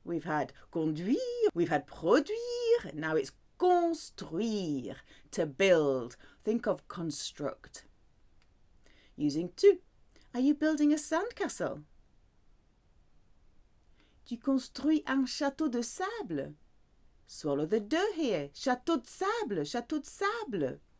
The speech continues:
They're building their own house in Lamballe, which is in Brittany. Pause. Ils ou elles construisent leur propre maison à Lamballe,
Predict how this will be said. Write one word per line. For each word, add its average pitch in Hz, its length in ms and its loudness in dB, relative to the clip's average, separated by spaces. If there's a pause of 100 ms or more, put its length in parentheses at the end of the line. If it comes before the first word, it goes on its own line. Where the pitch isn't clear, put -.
(1300)
They're 233 280 6
building 262 440 6
their 170 240 2
own 240 240 4
house 160 360 -4
in 180 200 -4
Lamballe, 196 640 2 (120)
which - 260 -4
is 131 160 -4
in 214 120 0
Brittany. 233 520 0 (920)
Pause. 480 580 2 (2250)
Ils 202 280 -4
ou 139 160 -2
elles 151 220 -2 (180)
construisent 262 960 -2
leur 180 420 4
propre 311 600 2
maison 190 580 0 (200)
à 240 200 8
Lamballe, 156 600 0